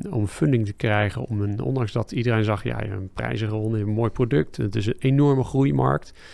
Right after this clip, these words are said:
En toch, ehm, zijn veel investeerders de hele tijd afgehaakt op, eh, ehm, eh, ja, op het puntje van, ja, te, te groot risico, eh, te grote bedragen voor zo'n klein, eh, klein startend bedrijf.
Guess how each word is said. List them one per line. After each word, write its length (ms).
En 220
toch, 500
ehm, 560
zijn 280
veel 240
investeerders 720
de 60
hele 140
tijd 160
afgehaakt 500
op, 160
eh, 220
ehm, 540
eh, 280
ja, 120
op 80
het 140
puntje 220
van, 100
ja, 240
te, 200
te 100
groot 220
risico, 640
eh, 360
te 180
grote 300
bedragen 520
voor 320
zo'n 180
klein, 380
eh, 200
klein 240
startend 360
bedrijf. 420